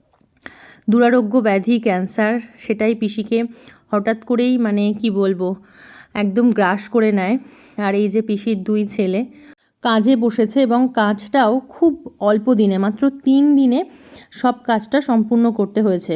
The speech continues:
কারণ পিসির ভাসুর মারা গেছিল। এইবার সেই একটা বংশের মধ্যে যদি বড় কেউ মারা যায় তো তার সঙ্গেই ছোটোর কাজটাও করা হয়। তো ওই জন্য দেখো সেই রকমভাবেই কাজটা করা হচ্ছে। তিন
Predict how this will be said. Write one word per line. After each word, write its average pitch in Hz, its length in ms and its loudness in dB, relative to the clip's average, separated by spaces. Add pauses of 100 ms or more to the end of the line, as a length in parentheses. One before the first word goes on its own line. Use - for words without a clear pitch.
(160)
কারণ 226 280 2
পিসির 233 380 -2 (100)
ভাসুর 202 360 0
মারা 208 240 2
গেছিল। 170 380 -4 (800)
এইবার 240 240 2 (140)
সেই 269 260 0 (600)
একটা 220 220 -4 (100)
বংশের 214 400 0
মধ্যে 254 260 2
যদি 226 220 0 (140)
বড় 202 160 2 (120)
কেউ 269 120 2 (120)
মারা 190 280 0
যায় 254 220 0
তো 254 60 0 (160)
তার 196 180 -2 (100)
সঙ্গেই 247 340 0 (100)
ছোটোর 233 320 -2
কাজটাও 226 440 -2 (400)
করা 196 220 2
হয়। 180 240 -6 (380)
তো - 120 -6
ওই 247 80 2
জন্য 247 300 2
দেখো 220 300 -2 (180)
সেই 220 240 2
রকমভাবেই 208 680 -2
কাজটা 196 420 -6 (120)
করা 170 200 -2
হচ্ছে। 170 360 -8 (580)
তিন 254 160 6